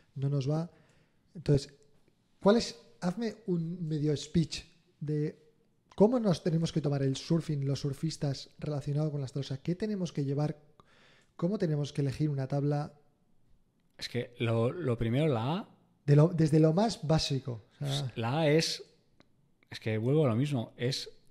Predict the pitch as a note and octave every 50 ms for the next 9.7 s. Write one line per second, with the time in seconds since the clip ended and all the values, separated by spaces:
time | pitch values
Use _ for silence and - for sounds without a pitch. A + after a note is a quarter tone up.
0 | - - - - - - - - - - - - - - _ _ _ _ _ -
1 | - - - - D#3 D#3+ E3 D3+ C#3 C3 A#2+ - B2 G#2+ G#2+ G#2 G#2+ C3 B2+ C#3+
2 | C3 B2 B2+ C3+ C3+ - D#3+ D#3+ F#3+ - - - _ _ _ _ _ _ _ _
3 | _ _ _ _ _ - A#2 A#2+ A2 - A2+ A2 G#2 - - C#3 D#3 D3 B2 A2
4 | G#2+ A#2 A#2+ A#2 A2 G2+ - G#2 G2+ G2+ G#2+ - _ - C3+ - - E3+ - -
5 | - - - - _ _ _ _ _ _ _ - A#2+ A2+ G#2+ G#2+ G#2 - G#2+ G#2
6 | G#2+ G#2 G#2+ A#2+ - _ _ _ _ _ _ _ _ _ _ _ _ _ _ _
7 | _ _ _ _ _ _ _ _ _ _ - A2 B2+ D#3+ G3 A3 - - - B2
8 | A#2+ B2 A#2 A#2+ - A#2+ A#2 A2+ G#2+ G#2+ A2 A2+ C3 D#3 F3 F3+ - - - -
9 | _ _ _ _ - B2 B2+ B2+ A#2+ A#2+ - - - -